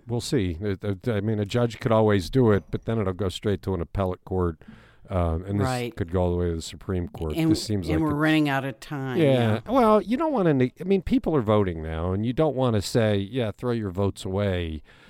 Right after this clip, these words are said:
Speaker 1: Um, we've kinda moved by consensus forward with the twenty twenty-two congressional maps.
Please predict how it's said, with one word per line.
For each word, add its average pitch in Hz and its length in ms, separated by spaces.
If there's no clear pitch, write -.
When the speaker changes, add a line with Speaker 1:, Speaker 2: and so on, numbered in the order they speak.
Speaker 1:
Um, 87 300
we've 101 220
kinda 117 240
moved 95 800
by 98 180
consensus 92 960
forward 82 720
with 82 180
the 98 100
twenty 92 320
twenty-two 87 580
congressional 85 720
maps. 80 480